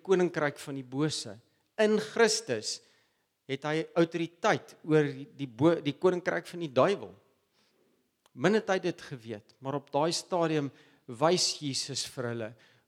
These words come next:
hoe dit werk. As hulle in Markus vyf by die besetene van Gadara kom, dan is daar hierdie ou wat daar in die grotte bly. Niemand kan hom vasketting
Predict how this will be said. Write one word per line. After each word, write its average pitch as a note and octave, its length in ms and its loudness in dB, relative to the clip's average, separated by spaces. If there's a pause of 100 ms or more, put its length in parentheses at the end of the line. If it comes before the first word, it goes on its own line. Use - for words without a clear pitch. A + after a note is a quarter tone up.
hoe C3+ 180 6
dit - 180 -2
werk. B2 400 -2 (240)
As C#3+ 200 -4
hulle D#3 180 2 (100)
in C#3 120 -4
Markus E3 360 -4 (140)
vyf F#3+ 240 4 (100)
by D#3+ 80 -2
die C#3 100 -4
besetene E3+ 600 0
van D3 220 -4
Gadara D3+ 500 6 (140)
kom, A#2 200 0 (380)
dan C#3+ 100 4
is D3+ 140 0
daar D#3+ 100 6
hierdie F3+ 240 4
ou F#3 160 4
wat E3+ 120 2
daar D3+ 120 2
in E3 80 2
die D#3+ 80 0
grotte F#3 480 0
bly. B2+ 220 0 (320)
Niemand F#3+ 320 4
kan F#3 120 0
hom E3+ 140 4
vasketting C#3 800 0